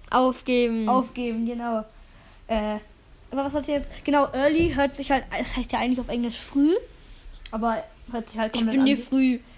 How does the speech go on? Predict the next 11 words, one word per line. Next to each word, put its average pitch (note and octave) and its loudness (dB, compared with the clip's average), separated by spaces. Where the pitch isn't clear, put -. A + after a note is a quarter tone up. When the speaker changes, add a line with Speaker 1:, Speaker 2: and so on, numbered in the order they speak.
Speaker 2:
Ich - -14
bin C#4+ 2
dir, C#4+ 4
ja, D4 6
das C4+ -8
heißt G4+ 0
das B3+ -2
auf A#3+ -2
Übersetzung. A3+ -4
Auf A#3 0
Übersetzung. A3+ -2